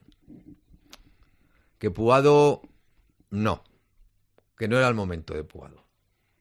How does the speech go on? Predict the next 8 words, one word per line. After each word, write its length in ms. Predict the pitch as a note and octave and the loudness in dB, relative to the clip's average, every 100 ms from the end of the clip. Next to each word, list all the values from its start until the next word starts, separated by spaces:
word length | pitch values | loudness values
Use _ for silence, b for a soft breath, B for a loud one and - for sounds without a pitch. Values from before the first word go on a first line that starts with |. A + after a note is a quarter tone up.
| _ _ _ _ _ _ | _ _ _ _ _ _
que 160 | A2+ A#2 | -2 -2
él 100 | A#2 | 0
tampoco 400 | B2 G#2 A2 F#2+ | 0 2 0 0
quería 240 | F#2+ E2+ | -2 -4
hablar. 320 | D2 C2 C#2 _ _ _ _ | -8 -14 -20 _ _ _ _
Entonces 300 | C3+ C3+ - | -4 -4 -4
me 320 | A#2 B2 A#2 | -6 -4 -4
sorprendió 960 | - G#2 - A#2 A2 G#2+ D#3 F3 G#3+ | -6 -10 -8 -4 -4 0 0 0 -2